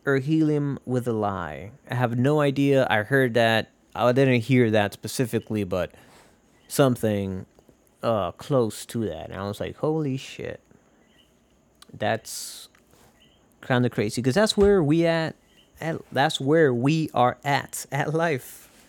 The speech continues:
That is where we at, at life. And yeah, it's kinda crazy. And I'm gonna use this, uh, oh yeah, and also, I just wanna end the episode with saying some, uh, some funny stories. They're not even funny, but just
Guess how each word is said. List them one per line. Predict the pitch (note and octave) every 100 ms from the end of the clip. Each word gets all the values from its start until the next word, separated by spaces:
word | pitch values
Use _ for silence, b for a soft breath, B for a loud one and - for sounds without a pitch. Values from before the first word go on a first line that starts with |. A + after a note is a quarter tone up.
| b b b b _
That | - G#2
is | A#2+ A#2+
where | B2+ B2+
we | B2+ A#2
at, | F#2+ - - -
at | -
life. | G1+ G1+ - - - - _ _ _ _ _ _ _ - B B B B _ _ _ _ _ _ _ _ C#3+
And | D3
yeah, | D#3+ G#3 C3 B2 B B B B
it's | D3 -
kinda | D#3 D#3
crazy. | C#3+ C3+ A#2+ A#2 A#2+ _ _ _ _ _ _ _ _ _ - B B B B
And | C#3+ E3
I'm | F#3+
gonna | F#3+
use | D#3 E3 D#3 C#3
this, | D3+ C3+
uh, | C#3+ B2 A2 -
oh | G3+
yeah, | G#3+ D#3+
and | D3
also, | F#3 E3+ D3 B2+ B2 _ -
I | F3+
just | E3
wanna | F3 D#3
end | D3+ C#3+
the | A#2+
episode | B2 A#2 - A#2 G#2+
with | G#2+ G#2
saying | B2+ A#2 A2
some, | A2+ G#2+
uh, | G2 F#2 G2+ b b b
some | - - E3 C3
funny | - C#3+ B2 A2+
stories. | - C3+ A#2 F2+ G#2+
They're | C3
not | C3
even | A#2 F#2+ F#2+
funny, | - A2 F#2+
but | F#2+ F#2+
just | G#2+ G2+